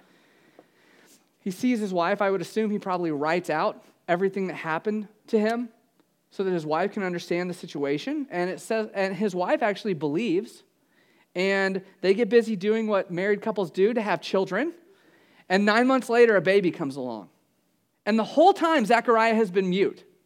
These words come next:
unable to speak. So all he's been able to do is just watch as God has answered his prayers and how God is working things out to, um, uh, they, they end up meeting, uh, Mary, who has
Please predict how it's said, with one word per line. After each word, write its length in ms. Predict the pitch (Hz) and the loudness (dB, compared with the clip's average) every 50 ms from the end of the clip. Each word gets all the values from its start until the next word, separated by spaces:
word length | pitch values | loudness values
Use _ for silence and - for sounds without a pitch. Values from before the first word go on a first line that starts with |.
| _ _ _ _ _ _ - | _ _ _ _ _ _ 0
unable 380 | - 247 262 277 285 269 277 | 2 2 4 2 2 2 0
to 100 | 220 214 | -2 -4
speak. 540 | 190 - - - 214 240 220 - - - - _ _ _ _ _ _ _ _ _ _ _ _ _ _ _ _ _ _ _ _ - - _ - _ _ | -6 -8 -14 -8 -6 -6 -6 -6 -8 -12 -20 _ _ _ _ _ _ _ _ _ _ _ _ _ _ _ _ _ _ _ _ -20 -20 _ -20 _ _
So 120 | - - 277 | -2 -2 0
all 240 | - 226 269 330 349 | 4 6 6 6 8
he's 200 | 320 381 349 320 | 6 6 4 4
been 140 | 359 349 | 2 4
able 240 | 320 294 302 294 302 | 6 6 6 6 4
to 100 | 285 262 | 0 -2
do 240 | 208 190 233 247 226 | -2 0 0 2 2
is 140 | 202 185 190 | 0 0 0
just 160 | 220 196 190 | -2 -2 -2
watch 640 | 175 160 160 165 165 160 123 - - - - - - - - - - - - | 0 0 2 2 2 2 0 -2 -6 -14 -16 -18 -18 -20 -20 -20 -20 0 2
as 140 | 190 196 165 | 2 2 4
God 280 | 226 202 202 202 190 | 4 4 4 4 2
has 140 | 180 208 185 | 2 0 0
answered 440 | - - 175 190 202 196 196 170 147 | 0 0 0 0 0 0 0 -2 -2
his 140 | 165 175 175 | -2 -4 -2
prayers 480 | - 190 165 151 123 107 - - - _ _ _ _ - - - - - | -2 0 0 0 0 -2 -6 -16 -20 _ _ _ _ -20 -20 -12 -6 0
and 60 | 202 | 2
how 140 | 220 202 190 | 2 4 4
God 200 | 208 214 214 202 | 4 2 2 2
is 120 | 185 170 | 0 0
working 420 | 165 180 214 226 240 220 277 247 | 2 4 4 4 4 2 0 0
things 220 | 226 240 226 196 208 | 0 -2 0 2 2
out 260 | 214 208 185 - - - - - - _ - | 2 2 2 -2 -4 -14 -20 -20 -20 _ -4
to, 420 | - 240 233 220 208 190 180 190 - - - | -2 2 4 6 6 6 4 2 -6 -12 -4
um, 340 | - 170 170 165 156 160 - | 0 0 0 0 0 -4 -6
uh, 180 | 175 202 185 151 175 | -8 -8 -8 -8 -10
they, 380 | 180 180 185 214 220 214 202 | -10 -4 -2 2 4 4 4
they 180 | 180 208 208 214 | 4 2 2 2
end 100 | 233 233 | 4 2
up 100 | 226 - | 0 0
meeting, 520 | 180 180 196 208 226 240 262 269 294 285 - - - _ - | 2 0 2 2 2 2 2 0 0 -2 -4 -8 -18 _ -4
uh, 380 | - 165 160 156 147 139 117 - - _ _ | 0 2 2 2 2 0 -2 -6 -12 _ _
Mary, 580 | 185 175 180 185 196 208 226 240 269 302 311 302 - _ - 160 | -4 0 0 2 2 2 2 2 2 0 -2 -6 -10 _ -4 0
who 200 | 196 208 208 196 | 2 4 4 4
has 420 | - - 208 196 202 196 190 - | 2 2 0 2 2 2 0 -4